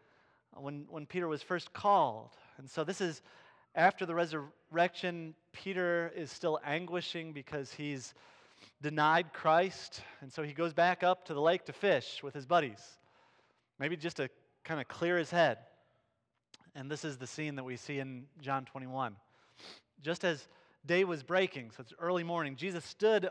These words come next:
on the shore, yet the disciples did not know it was Jesus. And Jesus said to them, "Children, do you have any fish?" And they answered him, "No." <laughs> Again, I, I, maybe Peter wasn't a very good fisherman. Been fishing all night again. Nothing.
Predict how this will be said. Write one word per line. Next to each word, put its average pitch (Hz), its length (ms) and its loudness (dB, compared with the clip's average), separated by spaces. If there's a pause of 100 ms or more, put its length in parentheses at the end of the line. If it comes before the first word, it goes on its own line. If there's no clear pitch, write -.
on 165 140 -2
the 151 60 -6
shore, 156 640 2 (1120)
yet 156 120 -4
the 165 60 -10
disciples 170 460 0
did 170 120 -2
not 170 240 2
know 175 200 0
it 160 80 0
was 143 160 -6
Jesus. 143 640 -6 (800)
And 131 100 -12
Jesus 143 280 -6
said 190 180 2
to 160 60 -6
them, 139 320 0 (340)
"Children, 147 520 -4
do 139 80 -10
you 151 100 -6
have 165 120 -2
any 165 120 -8
fish?" - 500 0 (720)
And 127 100 -14
they 139 100 0
answered 185 300 -2
him, 135 180 -8
"No." 160 400 0 (600)
<laughs> - 600 -18
Again, 120 220 -10
I, 117 60 -10
I, 120 180 -12 (180)
maybe 123 180 -12
Peter 127 260 -6
wasn't 117 180 -6
a 110 40 -14
very 113 120 -6
good 110 160 -12
fisherman. 107 340 -10 (460)
Been 110 140 -16
fishing 131 240 -10
all 120 120 -2
night 139 160 0
again. 110 200 -10 (760)
Nothing. 143 260 2